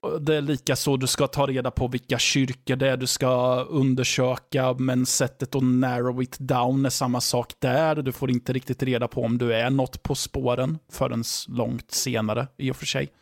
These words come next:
Så får du lite hjälp på traven, men inte mycket. Så det är mycket sånt, och det... Jag känner att i dagens läge när internet är så lättillgängligt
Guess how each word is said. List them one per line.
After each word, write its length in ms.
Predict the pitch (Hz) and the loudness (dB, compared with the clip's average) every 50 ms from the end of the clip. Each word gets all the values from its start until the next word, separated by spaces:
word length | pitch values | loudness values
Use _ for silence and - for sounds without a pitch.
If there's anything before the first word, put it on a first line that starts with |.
| _ _ - | _ _ -8
Så 140 | - - 127 | -6 -6 -4
får 160 | - 135 131 | -4 -4 -2
du 80 | 127 | -2
lite 360 | 117 120 120 117 - - - 127 | -2 -2 -4 -4 -4 -4 -2 -2
hjälp 180 | 135 131 131 _ _ _ - | -2 -2 -4 _ _ _ -6
på 80 | - 135 | -6 -4
traven, 520 | - - 143 127 120 117 127 127 147 147 - | -2 -2 0 0 0 0 0 -2 -4 -4 -4
men 320 | - 127 120 120 117 117 - _ _ _ _ _ - | -2 -2 0 0 -2 -4 -6 _ _ _ _ _ -2
inte 240 | 147 165 - - 127 | -2 -2 0 0 -2
mycket. 360 | 127 127 - - - 120 - _ _ _ _ _ _ _ _ _ _ - - | -2 -2 -2 -4 -8 -8 -8 _ _ _ _ _ _ _ _ _ _ -8 -4
Så 80 | - | 0
det 40 | 151 | 0
är 20 | 180 | 0
mycket 240 | 185 - - 180 | 0 0 0 0
sånt, 480 | - - - - 196 175 135 123 127 - | 0 0 2 2 2 2 2 0 -2 -2
och 60 | 156 | 0
det... 380 | 147 156 156 151 151 151 151 - - - 117 120 - - 151 - - - - _ _ _ _ _ _ - | 0 0 0 0 -2 -4 -6 -10 -10 -10 -12 -12 -12 -10 -12 -12 -12 -14 -20 _ _ _ _ _ _ -4
Jag 260 | - 160 160 165 160 | 0 2 2 4 2
känner 320 | - - 190 170 156 156 | 2 2 2 2 2 2
att 240 | 165 160 - - - 175 - - _ _ _ _ - | 0 0 -2 -2 -8 -8 -8 -10 _ _ _ _ -6
i 200 | - 180 165 165 | -2 0 0 0
dagens 680 | 160 147 139 185 160 151 151 143 143 180 180 151 - - | 0 0 2 2 4 4 4 2 2 0 -2 -2 0 2
läge 300 | 180 165 147 127 - 127 | 2 2 2 2 2 2
när 200 | 123 135 131 - - | 2 2 2 0 -2
internet 680 | - 175 147 131 120 - - - 135 139 143 - - 139 | 0 2 2 2 2 0 0 0 2 2 0 0 0 0
är 120 | 127 120 | 0 0
så 540 | - - - - 135 127 123 117 113 113 117 - _ _ _ _ _ _ _ _ _ - - | 0 0 0 0 0 0 0 0 0 -2 -4 -8 _ _ _ _ _ _ _ _ _ -6 -2
lättillgängligt 1300 | 131 127 139 143 170 170 - _ - - 135 127 123 131 131 127 123 135 170 208 165 160 - _ - - | 2 2 4 2 2 0 -4 _ -2 0 0 0 2 2 2 2 2 2 2 0 -2 -2 -4 _ -10 -8